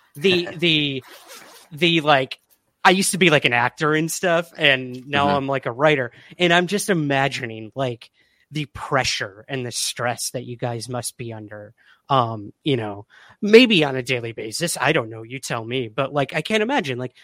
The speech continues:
Speaker 1: having those sorts of things at your fingertips. I've spoken to launch officers who have seen some of the stuff we're gonna talk about tonight as well over their installations, and knowing that, like,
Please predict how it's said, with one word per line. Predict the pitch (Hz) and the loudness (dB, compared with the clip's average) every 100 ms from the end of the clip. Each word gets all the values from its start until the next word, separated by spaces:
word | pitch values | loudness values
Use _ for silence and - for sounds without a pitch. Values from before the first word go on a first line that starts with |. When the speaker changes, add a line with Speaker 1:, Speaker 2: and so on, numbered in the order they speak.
| _ | _
Speaker 1:
having | - 170 185 208 190 151 | 0 0 2 0 -2 0
those | 165 160 147 | 0 0 -4
sorts | - 170 156 - | -4 -4 -4 -6
of | - | -8
things | 151 143 127 - - _ _ _ | -4 -4 -4 -10 -14 _ _ _
at | 160 | -4
your | 143 127 | -4 -6
fingertips. | - 185 175 - 123 - | -4 -4 -4 -6 -8 -6
I've | 143 | -8
spoken | - 175 151 147 | -4 -4 -4 -6
to | - 147 131 | -6 -8 -4
launch | 131 185 196 | -2 -2 -2
officers | 123 107 - - 147 135 - - _ _ _ | -8 -10 -12 -14 -14 -16 -20 -20 _ _ _
who | 165 127 | -6 -4
have | 131 | -4
seen | - - 127 120 113 _ _ _ _ | -4 -4 -6 -6 -10 _ _ _ _
some | - - 139 | -8 -4 -4
of | 131 | -4
the | |
stuff | 123 - 135 139 | -6 -6 -6 -6
we're | 127 | -8
gonna | 123 | -8
talk | - 156 120 | -2 0 0
about | 139 127 117 | -2 -2 -2
tonight | - 127 120 120 - _ | -6 -8 -6 -10 -18 _
as | - 131 | -10 -6
well | 127 156 143 | 2 2 2
over | 139 135 127 | 0 -4 -4
their | 120 131 135 | -4 -4 -4
installations, | 127 - 135 120 117 - 113 107 | -6 -8 -8 -8 -8 -8 -8 -6
and | 156 135 123 _ _ _ | -2 -2 -4 _ _ _
knowing | 143 147 190 127 - 147 _ - | 0 6 6 4 -2 -18 _ -2
that, | 147 139 | -2 -2
like, | 135 123 | -6 -6